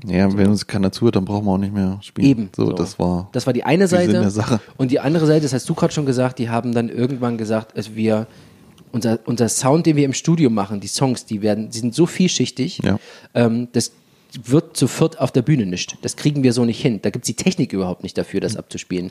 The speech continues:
Speaker 1: Richtig.
Speaker 2: Damals gab's ja sowas nicht wie, ähm, Loop-Geräte, äh, Keyboards
Speaker 1: Hall.
Speaker 2: oder Hall
Speaker 1: Ja,
Speaker 2: oder
Speaker 1: ja.
Speaker 2: irgend-, weißt du, so, also was gab's ja alles nicht. So, das heißt, es ist alles, was so künstlich in einem Studio gemacht wurde, teilweise, was heißt teilweise, auf jeden Fall händisch,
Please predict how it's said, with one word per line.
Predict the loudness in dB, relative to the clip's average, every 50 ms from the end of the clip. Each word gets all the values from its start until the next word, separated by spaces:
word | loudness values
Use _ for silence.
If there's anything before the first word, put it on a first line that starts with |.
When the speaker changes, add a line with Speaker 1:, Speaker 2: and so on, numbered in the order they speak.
| -2 0
Speaker 1:
Richtig. | 0 0 0 -2 -2
Speaker 2:
Damals | 0 2 2 0 0 2
gab's | 0 2 2 2
ja | 2
sowas | 2 2 2 0 0 -2
nicht | -2 -6 -6 -6
wie, | -6 -4 -2 0 0 0 -2 -4 -10 -20 -20 -12 _ -2
ähm, | 0 2 2 2 2 0 0 -2 -4 -8 -8 -4
Loop-Geräte, | 0 2 2 2 2 0 -2 0 0 2 2 2 0 0 -2 -4 -6 -6 -8 _ _ _ _ _ _ -6
äh, | -4 -4
Keyboards | -4 -4 0 0 0 2 2 2 2 2 0 -2 -4 -8 -10 -10 -12 _ -14 -6
Speaker 1:
Hall. | 0 2 4 4
Speaker 2:
oder | 4 2 -2 -6 _ _ _ -12
Hall | -10 -8 -4 0 2 4 4 4 2 2 -2 -6 -8 -12 -4
Speaker 1:
Ja, | 0 2
Speaker 2:
oder | 2 2
Speaker 1:
ja. | 4 4
Speaker 2:
irgend-, | 4 2 2 2 0
weißt | 0 0 0 -2
du, | 0
so, | 2 2 2 2 0 -4 -2
also | 2 2 4
was | 4 2 2 2
gab's | 0 0 2 2 -2
ja | -2 -2
alles | -2 -6 -6 -6
nicht. | -8 -10 -10 -8 -6
So, | -6 -6 -4
das | -4 -4 -2 0
heißt, | -2 -2 -2
es | -6 -8 -6
ist | -2 2
alles, | 2 4 2 2 0 0
was | 0 0 0 0
so | 0 0 0 0
künstlich | -2 0 0 0 0 0 -2 -2 -4 -2 -2
in | -2 -2
einem | -2 -2
Studio | -2 0 0 2 2 2
gemacht | 2 4 2 2 0 0 -2
wurde, | 0 2 2 2
teilweise, | 0 0 0 0 2 2 2 2 0 -2 -4 -4 -8 _ _ _ _ _ _
was | -14 -12 -12
heißt | -12 -8
teilweise, | -4 0 2 2 2 0 0 -4 -6
auf | -8 -4 -2
jeden | -2 -2
Fall | 0 -2 -4
händisch, | -2 2 2 2 4 4 4 2 2 -4 -12